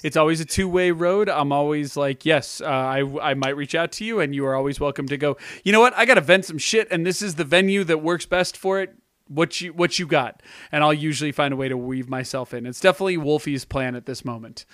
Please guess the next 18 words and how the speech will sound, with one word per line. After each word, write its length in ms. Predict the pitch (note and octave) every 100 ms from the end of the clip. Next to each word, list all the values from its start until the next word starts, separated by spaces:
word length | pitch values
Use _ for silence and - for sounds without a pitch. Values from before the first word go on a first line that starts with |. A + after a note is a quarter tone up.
| - - -
Um, 520 | C#3+ C3 B2+ A#2+ A#2+
so, 420 | - D3+ C3 B2
you 140 | C3+ C#3
know, 100 | B2+
that's 180 | C3+ -
how 120 | C3+
he 160 | C3 B2
<laughs> 60 |
kinda 160 | C3+ A#2+
comes 240 | C3+ B2+
and 120 | B2+ B2
goes, 300 | A2 A#2+ -
um, 480 | C3+ A#2+ A#2 A#2 G#2+ -
uh, 160 | C3+ A#2+
like 180 | B2+
the 80 | C3+
wind. 400 | A#2+ A#2 A2+ G#2+ - _ - - -
So, 320 | - C3 A#2+